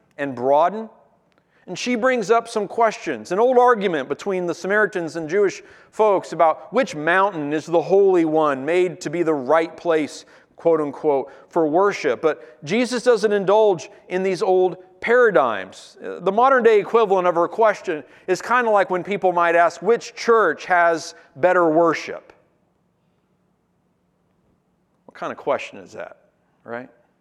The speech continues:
Verse twenty-three, Jesus cuts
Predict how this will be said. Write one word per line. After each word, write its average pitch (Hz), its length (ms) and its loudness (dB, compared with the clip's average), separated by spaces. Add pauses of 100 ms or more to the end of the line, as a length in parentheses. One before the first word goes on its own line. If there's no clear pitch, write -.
(2250)
Verse 139 160 -6
twenty-three, 143 500 -8
Jesus 113 420 -12
cuts - 460 -8